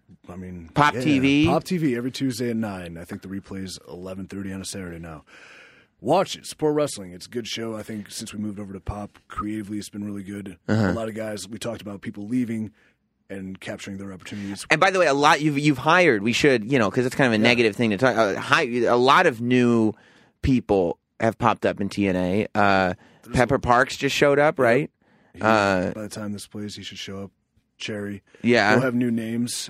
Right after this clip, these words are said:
Speaker 1: Um, you know. I don't know.
Speaker 2: Yeah.
Speaker 1: I don't pay attention to the low card. Come on, I'm a
Speaker 2: <laughs>
Speaker 1: top
Speaker 2: Yeah,
Speaker 1: guy.
Speaker 2: bro.
Speaker 1: I'm a top guy.
Speaker 2: Main event, dude.
Speaker 1: No, but, like,
Speaker 2: But yeah, but, and now you're sharing the main event with Mike Bennett,
Speaker 1: Mike Bennett, is,
Speaker 2: which
Speaker 1: like,
Speaker 2: is
Speaker 1: was a
Speaker 2: awesome.
Speaker 1: great,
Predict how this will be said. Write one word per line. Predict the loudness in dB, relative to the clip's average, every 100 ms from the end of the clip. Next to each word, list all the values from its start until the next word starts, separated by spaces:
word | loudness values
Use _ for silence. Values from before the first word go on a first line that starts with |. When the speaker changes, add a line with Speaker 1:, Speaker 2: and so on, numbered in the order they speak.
| -14
Speaker 1:
Um, | -16 -14 -14 -16 -20 _
you | -16
know. | -14 -14 -16 _ _ _ _ -20 _ _ _ _ _ _ _ -20
I |
don't | -18 -18 -20
know. | -20 _ _ -20 -8
Speaker 2:
Yeah. | 2 2 2
Speaker 1:
I | -4
don't | -12
pay | -12
attention | -12 -14 -14 -16
to |
the | -16
low | -12
card. | -10 -6 -2 0
Come | 6
on, | 6
I'm | 8 6
a |
Speaker 2:
<laughs> | 6 6
Speaker 1:
top | 4
Speaker 2:
Yeah, | 4
Speaker 1:
guy. | 4 2 -2 0
Speaker 2:
bro. | 6 8
Speaker 1:
I'm | 6
a |
top | 4 2 2 -2
guy. | 2 6
Speaker 2:
Main | 6 6
event, | 4 4
dude. | 4 2 2 -2
Speaker 1:
No, | -2 -2
but, | -4
like, | -6 -6 _ 2
Speaker 2:
But | 4 6
yeah, | 6
but, | 6 6
and | 6 6
now | 6
you're | 6 4
sharing | 4 4 6
the |
main | 4 4
event | 6 4 4
with | 2
Mike | 2 2
Bennett, | 2 2 2 0 -8
Speaker 1:
Mike | -10 -8
Bennett, | -8 -4 -4 -4
is, | 0
Speaker 2:
which | 0
Speaker 1:
like, | 2
Speaker 2:
is | 2
Speaker 1:
was |
a |
Speaker 2:
awesome. | 4 2 2 0 -2
Speaker 1:
great, | -6 -6